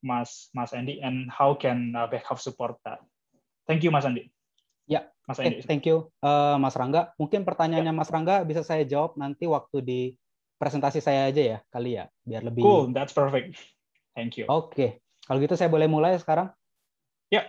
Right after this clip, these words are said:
Speaker 2: Oke, first, eh, terima kasih, eh, tim dari Zebra Cross sudah mengajak Beckhoff untuk join di webinar ini. Jadi, eh, di sesi ini saya akan menjelaskan mengenai bagaimana mengimplementasi industrial I O T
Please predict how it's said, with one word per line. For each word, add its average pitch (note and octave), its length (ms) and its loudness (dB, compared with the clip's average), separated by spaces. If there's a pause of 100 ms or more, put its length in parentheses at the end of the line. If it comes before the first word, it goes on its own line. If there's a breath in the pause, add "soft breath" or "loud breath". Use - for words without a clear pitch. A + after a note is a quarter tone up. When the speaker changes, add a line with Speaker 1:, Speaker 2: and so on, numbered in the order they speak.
(1120)
Speaker 2:
Oke, F3 960 2 (240)
first, F#3+ 560 0
eh, F3 560 2
terima D3+ 240 -2
kasih, E3+ 480 -2
eh, C3 460 0 (100)
tim C3 160 -2
dari B2+ 160 0
Zebra B2 320 -4
Cross D#3 320 -2
sudah A#2+ 160 -4
mengajak A#2 560 -6
Beckhoff C#3 480 -4 (240)
untuk A2+ 240 -8
join B2 320 0
di A#2+ 80 0
webinar A#2 400 -4
ini. C3 480 -4
Jadi, C#3+ 400 0
eh, C3 240 0
di C3 80 -2
sesi C#3+ 240 -4
ini E3 560 -2
saya D3+ 400 2
akan C#3 240 -4
menjelaskan B2+ 400 -4
mengenai C3 480 -2
bagaimana B2 400 -2
mengimplementasi B2 1040 -4 (240)
industrial B2 480 -2
I C#3 160 0
O E3+ 80 -2
T A#2+ 400 -6